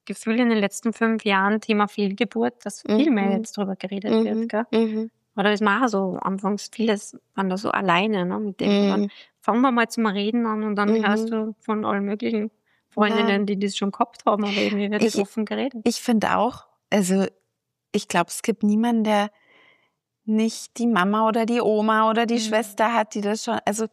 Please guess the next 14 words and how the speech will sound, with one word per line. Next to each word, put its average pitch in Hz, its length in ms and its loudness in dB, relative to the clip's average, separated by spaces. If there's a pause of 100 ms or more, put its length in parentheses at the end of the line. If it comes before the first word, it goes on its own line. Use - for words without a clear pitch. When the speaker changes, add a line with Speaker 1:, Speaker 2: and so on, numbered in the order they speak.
(120)
Speaker 2:
ga-, - 80 -4 (100)
ga-, 208 200 0
im 269 160 -2
ganz 285 320 0
nahen 226 260 4
Umfeld 226 600 0 (260)
und 233 160 -4
viele 240 320 0
auch 196 120 0
selber. 214 600 0 (100)
Speaker 1:
Ja. 220 200 -4 (500)
Ähm, 202 260 -2 (280)
ich 208 140 -6
find's - 460 -2